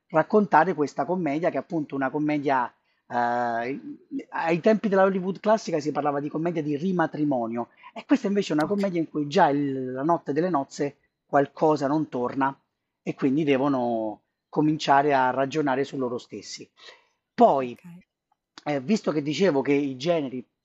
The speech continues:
Speaker 1: per noi sono una grande risorsa, e giovedì ventisei, quindi domani sera, eh, presentiamo, eh, un, uno di quei film che sta cercando negli ultimi anni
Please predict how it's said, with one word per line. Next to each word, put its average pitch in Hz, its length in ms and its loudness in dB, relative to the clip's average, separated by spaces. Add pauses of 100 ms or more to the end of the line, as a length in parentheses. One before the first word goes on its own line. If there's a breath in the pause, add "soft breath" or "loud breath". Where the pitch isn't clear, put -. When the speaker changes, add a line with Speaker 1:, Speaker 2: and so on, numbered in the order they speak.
(120)
Speaker 1:
per 135 200 -4
noi 165 320 0
sono 131 260 -6
una 127 200 -8
grande 127 800 -2
risorsa, 131 600 -4 (580)
e 120 840 -2 (300)
giovedì 175 580 2
ventisei, 143 600 -4
quindi 113 520 -8
domani 120 320 -4
sera, 127 380 -12 (400)
eh, 113 500 0
presentiamo, 190 1600 0
eh, 151 40 -6
un, 165 220 -6
uno 226 200 2
di 185 100 -4
quei 208 180 4
film 202 320 -4
che - 140 -8
sta 170 200 -4
cercando 156 600 -2
negli 135 200 -10
ultimi 175 360 -4
anni 156 380 -2